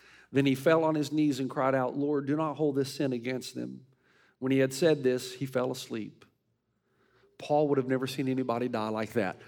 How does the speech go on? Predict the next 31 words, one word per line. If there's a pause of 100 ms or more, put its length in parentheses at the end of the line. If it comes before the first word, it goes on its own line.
(120)
"Father,
forgive
them."
I
mean,
they're
stoning
this
young
man.
His
life
is, (280)
"Father,
forgive
them."
There's
only
one
other
occasion
we
hear
of
that.
Who's
that? (460)
Jesus. (200)
"Father,
forgive
them."